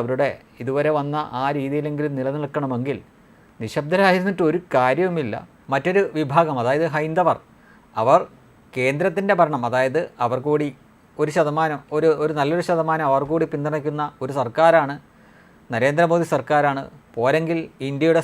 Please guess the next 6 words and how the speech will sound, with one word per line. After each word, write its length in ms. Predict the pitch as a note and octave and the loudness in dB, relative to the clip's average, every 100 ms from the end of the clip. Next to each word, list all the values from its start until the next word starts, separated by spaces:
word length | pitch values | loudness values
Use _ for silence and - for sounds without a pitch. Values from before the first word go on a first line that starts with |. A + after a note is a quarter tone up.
| D3 | 0
സാംസ്കാരികമായിട്ടുള്ള 960 | C#3+ C#3+ E3 D#3+ D#3 D#3+ D#3 D3 D#3 D3+ | -2 0 2 4 2 0 0 -2 0 0
എല്ലാ 180 | C3+ E3 F#3+ | 6 6 8
കാര്യങ്ങളും 420 | F3 D#3 D#3 D#3 C#3+ | 6 4 2 -2 -2
ഉണർത്തിക്കൊണ്ടിരിക്കുന്ന 800 | C#3 C3 D3+ D#3 D3 C#3 C3+ C3 | -6 -6 -4 -2 -2 -4 -6 -6
ഒരു 80 | C3 | -6
സർക്കാരാണ്. 500 | A#2 C#3 C#3 C3 A#2+ | -4 0 0 0 -2